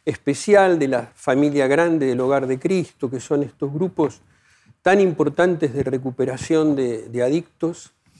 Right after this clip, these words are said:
que han terminado de realizar una peregrinación con la Virgen de Luján en,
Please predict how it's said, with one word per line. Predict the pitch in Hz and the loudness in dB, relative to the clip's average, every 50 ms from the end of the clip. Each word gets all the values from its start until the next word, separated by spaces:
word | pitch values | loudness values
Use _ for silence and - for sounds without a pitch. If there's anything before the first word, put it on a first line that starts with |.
| _ _ _ _ _ _ _ _ | _ _ _ _ _ _ _ _
que | - - 135 127 123 123 123 120 120 117 120 - - 139 | -8 -4 0 0 0 2 0 -2 -2 -4 -6 -4 -2 0
han | 131 139 139 143 - | 0 0 0 0 0
terminado | 151 135 135 139 147 160 185 180 165 151 | 0 2 4 4 4 6 6 6 8 6
de | 143 | 6
realizar | 135 135 131 135 123 - - 175 151 | 6 4 2 0 -2 0 2 4 4
una | 151 143 131 131 123 | 4 4 0 0 0
peregrinación | 131 127 131 131 131 135 147 139 - 185 175 175 170 170 165 139 | 0 0 2 2 2 0 -2 -2 0 0 2 2 2 0 0 0
con | 147 139 | 0 0
la | 139 135 | 0 2
Virgen | 151 147 143 - 143 131 | 0 0 0 -2 -2 -2
de | 135 | -2
Luján | 131 120 - 170 156 151 147 | -4 -4 -2 0 0 2 0
en, | 135 135 127 135 | 0 -2 -4 -8